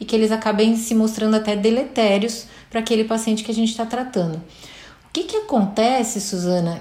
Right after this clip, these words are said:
que faz a gente oferecer pros pacientes um tratamento que não traz benefício ou até que prejudica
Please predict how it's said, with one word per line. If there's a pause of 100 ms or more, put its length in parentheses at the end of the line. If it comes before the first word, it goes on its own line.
que
faz
a
gente
oferecer
pros
pacientes
um
tratamento
que
não
traz
benefício
ou
até
que
prejudica